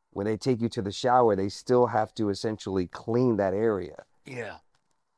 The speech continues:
Speaker 1: So you're, they're, you're hitting nerves, you're hitting all that sensitivity. That's painful, that's excruciating. You can take the toughest S O B you know and put 'em in that environment,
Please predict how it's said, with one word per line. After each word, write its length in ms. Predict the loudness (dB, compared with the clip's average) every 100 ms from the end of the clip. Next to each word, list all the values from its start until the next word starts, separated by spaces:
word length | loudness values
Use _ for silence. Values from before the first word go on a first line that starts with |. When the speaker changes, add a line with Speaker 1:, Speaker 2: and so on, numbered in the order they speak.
| _ _ _ _
Speaker 1:
So 140 | 4
you're, 220 | 6 6 6
they're, 160 | 2
you're 220 | 6 4
hitting 360 | 6 6 6 6
nerves, 460 | 6 6 6 4 2
you're 120 | 2
hitting 280 | 4 2 2
all 220 | 2 2
that 140 | 0
sensitivity. 880 | 0 0 0 -4 0 0 0 -2 -6 _ _ _ _ _ _
That's 280 | 0 0 -2
painful, 480 | -16 -8 -6 -2 0
that's 200 | -2 -2
excruciating. 580 | -10 -2 -2 0 0 0
You 100 | -2
can 120 | 2
take 200 | 2 2
the 100 | -2
toughest 460 | -4 -4 -4 -10 -8
S 220 | -8 -2
O 80 | -2
B 140 | 0
you 320 | -4 -4 -6
know 260 | -2 2 2
and 100 | 0
put 140 | 0
'em 120 | 0 0
in 100 | 0
that 160 | 0
environment, 520 | -2 0 0 0 -2